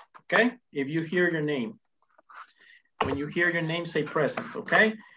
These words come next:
Freddy Meléndez. Freddy Meléndez. Si no tan co-, si no están contestando, pueden apagar su micrófono, solo para reducir un poco el sonido.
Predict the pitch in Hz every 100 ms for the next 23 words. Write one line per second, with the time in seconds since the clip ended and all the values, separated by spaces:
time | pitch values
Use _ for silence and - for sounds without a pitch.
0 | - - - - - - 185 196 202 196
1 | 143 147 170 208 220 233 233 - - -
2 | - - - - - - - - 1077 _
3 | _ _ _ - - 330 - - - -
4 | - - 170 175 180 170 170 180 190 190
5 | - - - - - - _ - - -
6 | - - - _ - 165 156 156 185 185
7 | - - 170 160 170 185 180 165 151 175
8 | 170 185 180 165 - 175 175 165 151 147
9 | 139 143 143 139 - 135 123 185 143 127
10 | - 139 139 147 135 135 127 131 139 131
11 | - 131 127 127 - 131 120 120